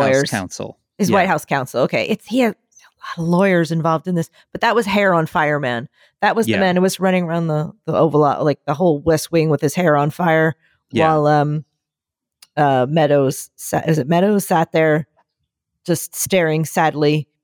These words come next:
Speaker 1: into his <laughs> phone like
Speaker 2: Yeah.
Speaker 1: an emo teenager.
Speaker 2: Yeah, he's the guy that told, um,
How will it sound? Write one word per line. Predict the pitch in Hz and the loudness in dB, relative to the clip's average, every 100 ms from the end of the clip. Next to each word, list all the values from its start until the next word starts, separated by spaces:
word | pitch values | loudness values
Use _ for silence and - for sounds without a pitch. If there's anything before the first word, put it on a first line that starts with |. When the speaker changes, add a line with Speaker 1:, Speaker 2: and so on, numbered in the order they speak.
| _ | _
Speaker 1:
into | 180 180 190 | -2 2 2
his | 165 - | 2 0
<laughs> | - | -2
phone | 190 185 185 - _ _ _ | 0 0 0 -6 _ _ _
like | 190 | -4
Speaker 2:
Yeah. | 208 - | -2 -2
Speaker 1:
an | |
emo | 175 180 180 | -2 0 0
teenager. | - 185 185 196 - 196 - _ _ _ _ - - - | 0 0 2 0 0 -2 -4 _ _ _ _ -20 -10 -2
Speaker 2:
Yeah, | 156 139 | -2 0
he's | 190 185 | -2 -4
the | 165 | -6
guy | 151 143 | -4 -2
that | 127 123 - | -4 -6 -6
told, | 131 120 113 104 107 | -2 0 0 -2 -6
um, | 123 107 95 90 90 | -6 -4 -6 -10 -16